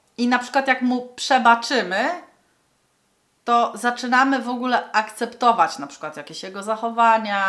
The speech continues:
albo jakiś swój własny proces. Zaczynamy na przykład widzieć to, że byliśmy w swoim własnym procesie, graliśmy w swoim własnym filmie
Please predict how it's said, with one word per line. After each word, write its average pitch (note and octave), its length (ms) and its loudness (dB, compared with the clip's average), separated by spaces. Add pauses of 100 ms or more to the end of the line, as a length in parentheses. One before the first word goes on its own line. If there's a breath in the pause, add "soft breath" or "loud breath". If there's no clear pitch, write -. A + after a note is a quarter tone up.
(160)
albo D3+ 200 -4
jakiś F3 220 -10
swój F#3+ 220 -14
własny G3 320 -4
proces. B3+ 380 -2
Zaczynamy F#3 420 -6
na F3+ 80 -2
przykład F#3 260 -8
widzieć G#3+ 680 0
to, G3+ 160 0
że G3 100 -8
byliśmy F#3 400 -10
w - 60 -16
swoim A#3 420 0
własnym A3 400 4
procesie, G3+ 500 -6
graliśmy F#3 440 -4
w - 60 -18
swoim G3 320 -10
własnym F3 360 -4
filmie E3+ 440 -8